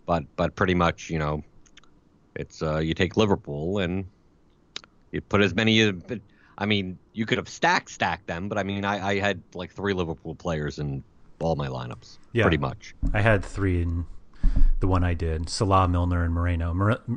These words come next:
Speaker 2: Milner's missed penalty was a real killer.
Speaker 1: Right, but I play, I played Alexander Arnold and
Speaker 2: Yep, that was a good one. I almost
Speaker 1: defender.
Speaker 2: did both of them, but I went Telles instead.
Speaker 1: Right. My, my, my downfall on, on I could have done a little bit mu-,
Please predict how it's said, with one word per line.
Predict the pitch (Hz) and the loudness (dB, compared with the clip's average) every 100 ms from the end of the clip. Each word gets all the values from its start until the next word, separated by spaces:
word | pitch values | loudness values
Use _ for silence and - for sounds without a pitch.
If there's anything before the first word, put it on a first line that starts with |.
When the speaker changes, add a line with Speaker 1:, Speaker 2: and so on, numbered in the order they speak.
| - - | -6 0
Speaker 2:
Milner's | 127 117 98 104 | 4 6 4 2
missed | 95 - | 0 0
penalty | 98 87 87 | 0 0 -2
was | 80 | -2
a | 82 | -2
real | 82 76 - - - | -2 -4 -6 -16 -10
killer. | - 78 78 - - - - - - - _ - - | -6 -6 -8 -12 -20 -20 -20 -20 -20 -20 _ -20 -4
Speaker 1:
Right, | 95 - 127 - | 0 0 -2 -2
but | - | 2
I | 113 | 4
play, | 117 123 | 4 2
I | 104 | 2
played | 107 120 104 | 2 2 4
Alexander | 104 98 85 90 87 | 2 0 -4 -6 -4
Arnold | 87 80 71 65 | -4 -6 -10 -12
and | 71 67 - | -14 -14 -2
Speaker 2:
Yep, | 110 110 - - | 2 2 0 -6
that | |
was | 101 | -4
a | 87 | -2
good | 92 | -2
one. | 82 | 2
I | 104 | 4
almost | 120 85 | 4 4
Speaker 1:
defender. | 82 78 | -2 -2
Speaker 2:
did | 113 | -2
both | 90 101 95 | 0 -2 -2
of | |
them, | 82 82 82 - | -6 -8 -8 -8
but | 92 | -6
I | |
went | 90 85 | -4 -6
Telles | - 92 80 - | -6 -6 -6 -10
instead. | 80 - 82 80 85 - - _ - _ | -14 -10 -8 -8 -14 -18 -20 _ -20 _
Speaker 1:
Right. | 90 76 - - | -12 -12 -14 -2
My, | 107 131 | 0 2
my, | 139 | 2
my | 139 135 131 | 2 0 2
downfall | 135 143 139 131 113 | 2 0 0 -2 -2
on, | 107 104 104 | 0 -2 -4
on | 104 98 95 - | -6 -6 -6 -6
I | 101 | -6
could | - 107 | -2 -4
have | 98 | 0
done | 98 92 - _ _ _ - | -2 -2 -10 _ _ _ -4
a | |
little | 104 110 | 0 0
bit | 98 107 104 | 0 -4 -2
mu-, | 104 | 0